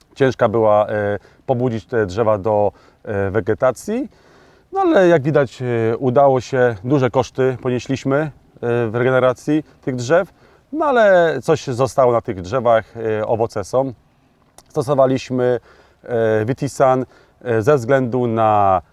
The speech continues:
mączniaka, e, baliśmy się o, w tym roku mamy bardzo dużo, e, opadów, baliśmy się o wtórny, e, go parcha, no i o nawożenie, e, przy okazji,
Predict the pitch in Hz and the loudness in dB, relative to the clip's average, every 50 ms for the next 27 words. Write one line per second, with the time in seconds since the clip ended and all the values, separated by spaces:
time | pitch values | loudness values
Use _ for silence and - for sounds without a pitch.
0 | _ _ 113 127 151 151 - - 160 151 139 - - 143 135 131 131 120 - _ | _ _ -4 -4 -4 -4 -4 -4 -4 -4 -4 0 2 2 4 4 2 0 -4 _
1 | _ _ 123 123 120 120 117 117 117 113 113 113 113 98 131 135 131 131 - - | _ _ -6 -4 0 0 2 2 2 4 4 2 2 2 2 0 0 0 -4 -6
2 | 127 117 - - 117 113 110 113 110 110 107 107 104 104 104 107 107 101 101 - | -8 -6 -4 -4 -4 0 0 2 2 4 4 2 2 0 -2 -4 -8 -12 -16 -16
3 | _ - 131 131 123 - 120 117 113 98 - 107 110 107 101 98 107 101 95 - | _ -6 -6 -6 -4 -4 -4 -4 -4 -4 -4 -4 -6 -6 -4 -4 -4 -4 -4 -6
4 | _ _ _ _ - 107 98 98 104 104 120 113 - 131 131 120 127 123 113 - | _ _ _ _ -10 -8 -6 -4 -4 -4 -4 0 0 0 2 0 -2 -4 -6 -8
5 | _ _ _ _ - 117 120 117 - 127 117 - - 117 110 107 107 104 101 98 | _ _ _ _ -4 -4 -4 -4 -6 -8 -8 -6 -6 -6 -4 -2 0 2 2 2
6 | 95 98 95 95 95 87 - - _ 135 127 117 107 107 107 107 107 107 107 101 | 2 2 2 0 0 -4 -6 -8 _ -2 -2 -2 -2 -2 -4 -2 0 0 0 0
7 | - _ _ _ _ _ - 110 101 98 95 95 98 95 87 95 98 - - 143 | -2 _ _ _ _ _ -6 -4 -2 -2 -2 -2 -2 -2 -2 -4 -2 0 0 0
8 | 143 - - 151 156 160 139 - _ _ _ _ _ _ _ _ _ _ _ _ | 0 0 0 0 0 0 -2 -8 _ _ _ _ _ _ _ _ _ _ _ _
9 | _ _ _ - - - 175 202 208 196 185 170 165 - 147 139 135 135 135 131 | _ _ _ -12 -8 -2 0 2 4 4 4 4 4 4 6 6 6 6 6 4
10 | 127 123 123 110 120 117 95 117 117 110 107 107 104 104 104 - - _ _ _ | 4 4 4 4 2 2 2 2 2 2 0 0 0 0 0 -2 -4 _ _ _
11 | _ - 104 98 95 95 95 98 95 - - 127 117 - - 95 92 80 87 92 | _ -8 -4 -2 -2 0 0 -2 -2 -4 -4 -4 -2 0 0 0 -2 -2 -4 -6
12 | 90 87 80 | -6 -6 -8